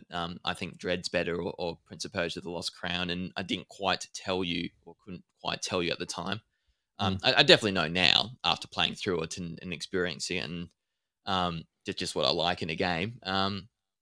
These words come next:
Speaker 1: but, uh, that, that's, uh, in, not, not to say it's not gonna be someone else's favorite game who loves the Metroidvanias, really, 'cause it's, um, I, you know, I, the amount of stuff they have in this game is, is unreal.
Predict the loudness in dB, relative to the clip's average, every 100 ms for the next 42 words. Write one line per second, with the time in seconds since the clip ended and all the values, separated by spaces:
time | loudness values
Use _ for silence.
0 | _ _ -20 -4 -2 2 2 0 -8 -10
1 | -10 -8 0 2 2 0 -2 -2 -4 -2
2 | 0 -2 -2 4 6 4 0 -8 _ -8
3 | -6 -2 -2 0 0 0 0 -2 0 2
4 | 0 0 -2 0 0 -2 0 0 -2 -8
5 | -8 -6 -6 -4 -2 -2 0 -4 -4 -2
6 | 0 -2 -2 -4 -4 -4 -2 -2 -2 -8
7 | _ _ _ _ _ _ _ _ -16 -16
8 | _ _ 2 2 0 -10 _ _ _ _
9 | -6 -6 -10 _ _ _ _ _ _ _
10 | 0 2 4 4 2 2 4 4 2 0
11 | -2 0 0 -2 -8 -4 -2 -2 -4 -4
12 | -4 -6